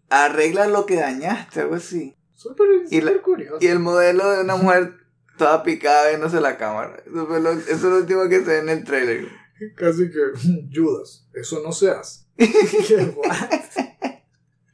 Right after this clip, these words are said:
Speaker 2: <laughs> Yo no quiero jugar para que me regañen, ¿sabes? <laughs> ¿Algún otro que quieras hablar?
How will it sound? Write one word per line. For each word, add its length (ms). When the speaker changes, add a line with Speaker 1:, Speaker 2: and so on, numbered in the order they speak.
Speaker 2:
<laughs> 1300
Yo 400
no 160
quiero 220
jugar 220
para 200
que 120
me 140
regañen, 680
¿sabes? 340
<laughs> 1160
¿Algún 440
otro 300
que 180
quieras 340
hablar? 480